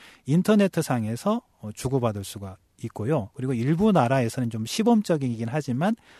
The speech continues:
어, 어떤 그 대가를 지급할 수 있는 화폐로도 인정하는 것도 있고,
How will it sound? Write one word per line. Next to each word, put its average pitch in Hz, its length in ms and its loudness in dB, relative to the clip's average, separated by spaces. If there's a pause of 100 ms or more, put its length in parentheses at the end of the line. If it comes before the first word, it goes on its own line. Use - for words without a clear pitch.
(180)
어, 107 280 -10
어떤 151 640 0
그 - 120 -8
대가를 156 520 4
지급할 131 440 0
수 - 100 -8
있는 113 140 -4
화폐로도 185 540 0
인정하는 120 440 -2
것도 151 260 -6
있고, 113 580 0